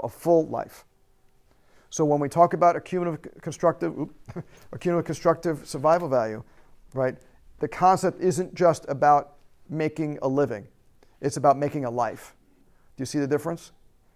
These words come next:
Right? Making a living is great and very important, and I'm not suggesting you don't make a great living. You should, right? You do all deserve to have an amazing living. But it's about making a life, right?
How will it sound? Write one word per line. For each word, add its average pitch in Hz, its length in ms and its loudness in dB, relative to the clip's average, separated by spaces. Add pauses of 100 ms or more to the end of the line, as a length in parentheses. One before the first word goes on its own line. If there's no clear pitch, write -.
(100)
Right? 131 180 0 (220)
Making 185 300 2
a 196 40 2
living 185 240 6
is 156 120 2
great 185 280 6
and 151 100 -6
very 180 220 8
important, 175 320 2
and 156 80 0
I'm 156 80 0
not 170 140 4
suggesting 160 420 0
you 165 80 -2
don't 170 320 2 (100)
make 165 200 0
a 160 60 -2
great 165 220 0
living. 165 280 0
You 143 80 -4
should, 151 340 2 (380)
right? 127 240 -2 (400)
You 151 80 -6
do 147 100 -2
all 165 160 10
deserve 147 480 4 (240)
to 139 160 -2 (360)
have 147 260 0
an 135 100 0
amazing 147 520 -2
living. 123 280 -2 (480)
But - 360 6
it's 139 160 -4
about 147 280 4
making 156 300 -2
a 131 60 -2
life, 127 440 -2 (640)
right? 120 220 -8